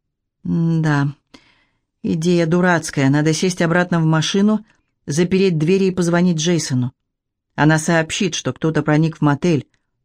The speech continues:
Но тогда не скроешь, зачем она сама сюда приехала.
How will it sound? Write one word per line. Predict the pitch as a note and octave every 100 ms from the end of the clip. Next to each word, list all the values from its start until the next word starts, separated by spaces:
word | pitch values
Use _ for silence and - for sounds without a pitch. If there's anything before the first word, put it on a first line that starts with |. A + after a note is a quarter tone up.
| _ _ -
Но | F2+
тогда | A#2+ C3+
не | C#3 C3+
скроешь, | - D3 F3 E3 - _ _ _ _ _ -
зачем | C3+ D#3 E3+ E3
она | E3 E3
сама | E3 F#3+ A3+
сюда | F#3 C3+ A#2+
приехала. | - C3 A#2 - G2+